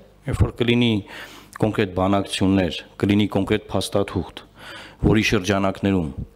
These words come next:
կառաջարկվի մեզ ոչ հայանպաստ լուծում և Հայաստանում կլինի իշխանություն, որ կգնա այդ ոչ հայանպաստ լուծմանը,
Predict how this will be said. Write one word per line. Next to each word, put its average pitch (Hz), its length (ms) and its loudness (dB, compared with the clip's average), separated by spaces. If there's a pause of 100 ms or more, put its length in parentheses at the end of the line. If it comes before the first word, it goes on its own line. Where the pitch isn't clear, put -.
(380)
կառաջարկվի 104 680 0
մեզ 92 220 2
ոչ 101 140 2
հայանպաստ 98 680 0
լուծում 95 380 2 (240)
և 98 160 2
Հայաստանում 101 440 0
կլինի 101 320 2
իշխանություն, 98 600 0
որ 82 140 2
կգնա 101 340 2
այդ 85 180 -6
ոչ 82 120 -4
հայանպաստ 85 560 -2
լուծմանը, 98 440 2